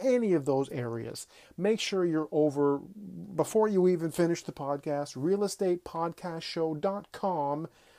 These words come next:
backslash Spotify. Get your property registered. Don't take a chance on this, and don't,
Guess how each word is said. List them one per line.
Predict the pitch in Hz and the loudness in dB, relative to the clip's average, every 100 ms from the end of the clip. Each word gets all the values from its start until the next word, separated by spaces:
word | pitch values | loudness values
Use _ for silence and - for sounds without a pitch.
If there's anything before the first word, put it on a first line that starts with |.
| _ | _
backslash | 139 151 165 - 151 143 147 | -10 -8 -6 -6 -4 -6 -4
Spotify. | - 143 139 143 151 139 135 139 - - - | 2 4 4 2 -2 0 0 -4 -10 -20 -2
Get | 190 185 | 0 2
your | 165 | 0
property | - 131 127 131 127 | 2 0 0 -2 -2
registered. | 127 123 127 - 135 131 - - - | 0 0 -2 -2 -2 -2 -8 -20 -2
Don't | 175 175 185 - - _ _ _ - | 0 2 -2 -6 -12 _ _ _ -2
take | 160 139 | 0 0
a | |
chance | - - 180 190 190 - | -2 2 4 4 2 0
on | 175 165 | 0 0
this, | 160 165 165 - - - | 2 2 0 -8 -18 -4
and | 156 135 | -4 0
don't, | 170 190 208 - | 0 0 -2 -8